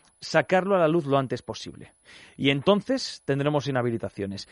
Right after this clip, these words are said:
Y entonces, si aparece Turull en la lista, que se supone que sería el candidato, vamos a volver a la casilla de salida, porque tampoco se podría presentar. Esto enseguida lo vamos a contar. Pero además en este día,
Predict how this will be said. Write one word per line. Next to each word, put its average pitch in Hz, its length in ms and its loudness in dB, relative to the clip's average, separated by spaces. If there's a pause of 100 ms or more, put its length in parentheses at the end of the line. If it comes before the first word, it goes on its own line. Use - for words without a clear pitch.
(180)
Y 165 160 0
entonces, 156 720 -2
si - 180 -2
aparece 160 500 2
Turull 160 560 4 (220)
en 135 180 -2
la 131 120 4
lista, 185 480 0
que 104 100 -14
se 110 120 -12
supone 117 280 -6
que 101 120 -10
sería 110 220 -6
el 110 80 -8
candidato, 135 560 0 (520)
vamos 131 280 0
a 135 40 2
volver 123 200 2
a 117 40 0
la 117 80 -2
casilla 120 280 -4
de 120 100 -2
salida, 147 360 -2
porque 143 280 2
tampoco 135 440 0
se 139 140 -4
podría 117 400 -2
presentar. 160 540 2 (180)
Esto - 220 -2
enseguida 151 320 6
lo 131 80 6
vamos 123 240 0
a 107 40 -6
contar. 95 340 -16 (460)
Pero 143 140 4
además 170 300 6
en 233 80 2
este 185 180 2
día, 175 300 4